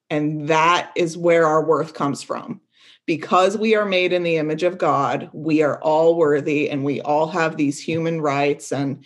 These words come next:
this whole thing. But if somebody asks you about your identity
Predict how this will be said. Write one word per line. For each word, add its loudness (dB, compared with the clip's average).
this 0
whole 2
thing. -4
But 4
if 4
somebody 2
asks -2
you 0
about 0
your 0
identity -2